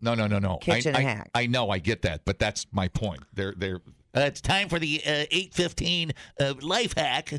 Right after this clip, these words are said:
Speaker 1: <laughs>
Speaker 2: Oh.
Speaker 1: Here's how to cook pizza without an oven." <laughs> Uh,
Speaker 2: Yeah.
Speaker 1: anyways, go ahead.
Speaker 2: So, is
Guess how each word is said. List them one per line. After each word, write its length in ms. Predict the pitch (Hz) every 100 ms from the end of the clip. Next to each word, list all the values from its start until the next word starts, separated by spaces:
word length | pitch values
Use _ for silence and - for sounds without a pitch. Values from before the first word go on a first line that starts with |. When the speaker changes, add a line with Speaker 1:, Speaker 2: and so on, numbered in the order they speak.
| -
Speaker 1:
<laughs> 140 | 214 -
Speaker 2:
Oh. 680 | 139 143 139 135 127 117 104
Speaker 1:
Here's 240 | 254 277
how 160 | 185 247
to 100 | 226
cook 300 | - 240 -
pizza 400 | 185 262 - 151
without 300 | 165 165 180
an 100 | 165
oven." 380 | 185 151 139 160 - - -
<laughs> 320 | - - -
Uh, 540 | 110 107 98 82 - - - - _ _ _ _ _ _ _
Speaker 2:
Yeah. 440 | 123 120 117 104 -
Speaker 1:
anyways, 360 | 113 90 76
go 120 | - 87
ahead. 240 | 80 78 - - 101
Speaker 2:
So, 160 | - - -
is 200 | -